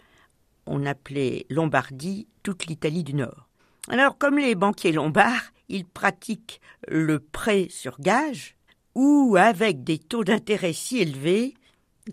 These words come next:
qu'on peut parler d'usure. Et l'écrivain fameux Dante, d'ailleurs, dans la Divine Comédie, qui a été composée vers treize cent dix, place les Cahorsins en enfer. Jacques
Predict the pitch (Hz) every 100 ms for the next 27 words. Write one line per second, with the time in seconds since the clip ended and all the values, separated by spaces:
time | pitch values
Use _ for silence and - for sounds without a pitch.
0 | - 156 - 220 196 160 180 208 151 147
1 | 156 170 208 127 110 - _ _ _ _
2 | _ _ _ _ - - - - 131 -
3 | 151 131 170 127 - - 147 147 165 156
4 | - - 185 226 185 - - - 139 143
5 | 208 208 135 _ _ _ _ _ _ 139
6 | 147 139 131 175 190 175 135 123 117 123
7 | 196 240 262 _ _ _ _ _ _ _
8 | - 123 131 - 123 - 135 131 135 120
9 | - - 147 - 123 101 147 214 233 -
10 | - _ _ _ _ _ _ _ _ 208
11 | 214 190 - 156 - 233 180 170 - 226
12 | 247 - _ _ _ 233 254 233 220 175
13 | 131 - - - _ _ _ _ _ 170
14 | 143 359 -